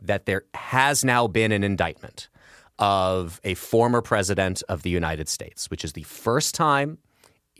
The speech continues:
in American history that this has happened.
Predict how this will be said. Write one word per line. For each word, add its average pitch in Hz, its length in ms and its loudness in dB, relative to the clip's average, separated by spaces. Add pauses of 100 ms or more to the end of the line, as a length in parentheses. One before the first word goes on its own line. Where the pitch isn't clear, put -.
(140)
in 98 120 -2
American 87 380 0
history 151 540 0 (400)
that - 200 -6
this 87 320 -2
has 156 120 0
happened. 123 460 -4